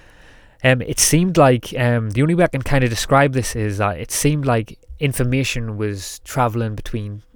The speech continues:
points within the stars, like some form of communication was being passed or some kind of information was being passed. And the only way,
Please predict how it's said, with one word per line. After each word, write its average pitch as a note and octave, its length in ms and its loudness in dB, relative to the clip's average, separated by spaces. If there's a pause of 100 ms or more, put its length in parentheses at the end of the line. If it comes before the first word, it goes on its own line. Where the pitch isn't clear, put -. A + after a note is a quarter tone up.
(160)
points B2+ 380 -2
within A2 240 -4
the G2+ 80 -4
stars, G2+ 560 0
like G2 160 -4
some B2 300 -2
form A#2 280 2
of G2+ 200 -6
communication A#2 720 0
was D3 120 -4
being C#3+ 260 -8
passed - 320 -4
or G#2 60 -6
some A#2 220 -6
kind G#2+ 220 -4
of G2 60 -8
information A#2 640 -6
was C3 120 -4
being B2 220 -4
passed. A#2+ 320 2
And A#2 100 -2
the B2 100 2
only D#3+ 160 2
way, C#3+ 400 0